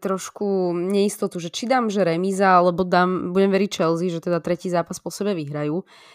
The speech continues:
Predsa len sú namotivovaní, Leicester je tiež taký, že raz dobré, raz zlé.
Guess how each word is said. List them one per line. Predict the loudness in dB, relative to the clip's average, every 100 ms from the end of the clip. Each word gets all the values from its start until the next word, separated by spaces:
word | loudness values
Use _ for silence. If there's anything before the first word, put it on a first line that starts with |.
| _
Predsa | -8 -4 -2
len | -2
sú | -4 -2
namotivovaní, | -2 -2 -4 -4 -2 0 0 0 0 0 2
Leicester | 0 -2 -2 2 4
je | 4
tiež | 2 2 0 0
taký, | -4 -4 -4
že | -2
raz | -2 -2
dobré, | -4 0 2
raz | 4 2
zlé. | 2 2 2 -2